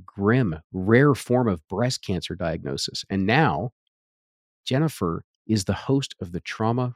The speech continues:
Rewired podcast. She's trained in neurosomatic healing, and we're gonna use all of this knowledge and this unbelievable background and experience today to discuss how she overcame all of it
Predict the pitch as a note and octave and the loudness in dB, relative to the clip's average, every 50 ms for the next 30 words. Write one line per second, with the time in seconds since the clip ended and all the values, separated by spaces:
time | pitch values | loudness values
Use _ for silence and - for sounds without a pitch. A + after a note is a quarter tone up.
0 | _ - A2+ G#2 G2+ E2+ E2+ E2 D#2+ D#2+ E2+ - - _ _ _ - G#2 G2 F#2 | _ -8 -8 -6 -4 -4 -4 -2 -2 -4 -6 -8 -10 _ _ _ -4 -4 -4 -4
1 | - - D#2 - - - - - - _ _ _ _ _ _ _ _ _ _ _ | -4 -6 -8 -8 -8 -12 -16 -18 -20 _ _ _ _ _ _ _ _ _ _ _
2 | _ - - - B2+ - - - C3 C3+ B2+ A#2 G#2 G#2 A2 A2+ A2+ - - G#2+ | _ -4 -2 -2 0 0 0 0 0 0 0 -2 -2 0 2 2 2 0 -2 -2
3 | G#2+ G2+ F2+ F#2 _ _ _ - B2+ B2+ C3+ B2 G2 F2+ F2 F2+ F#2 - - - | -2 -2 -2 -4 _ _ _ -6 -2 0 2 2 2 0 0 -2 -4 -6 -12 -20
4 | - _ - A#2 C#3 C#3 C#3 C3 A#2 G2 - - G#2 A2 B2+ C#3 C#3+ A#2+ G#2+ A2 | -16 _ 2 4 4 6 6 6 6 4 4 2 2 4 6 6 6 6 4 2
5 | G#2 F#2+ - G2+ G2 G#2 G#2 A2 A2 G#2+ G#2 - G2+ F2+ E2+ F2 - - - A2 | 0 0 2 2 4 6 8 8 6 4 2 0 -2 -2 -2 -2 -4 -4 -4 -2
6 | A#2 G#2 A2+ G2+ G2+ E2+ F2+ E2+ D#2+ G2 G2+ A2 - - G#2 F#2+ F2+ F2+ F2 - | 0 0 2 0 0 0 -2 -4 -2 0 0 0 0 0 -2 -2 -2 -2 -4 -4
7 | - - - A2 B2 C3+ C3+ A#2 - - - F#2 E2+ E2 E2 E2 - - F#2+ - | -6 -6 -4 -2 0 0 0 -2 -4 -6 -4 -4 -2 -2 -4 -4 -6 -8 -6 -4
8 | F#2+ - - A2+ G#2+ G2+ - - - - - _ - - B2 A2+ - - A2+ - | -4 -2 0 2 2 2 0 -4 -8 -16 -16 _ -2 0 0 0 0 -4 -4 -2
9 | - C3 B2 B2 A2 - - - A2+ G#2+ G#2 G#2 - _ _ _ - A2 C3+ E3 | -2 0 0 0 -2 -4 -4 -4 -2 0 0 -2 -4 _ _ _ -2 0 2 2
10 | F3 C#3 - - D2 C#2 - | 2 2 0 0 -4 -6 -6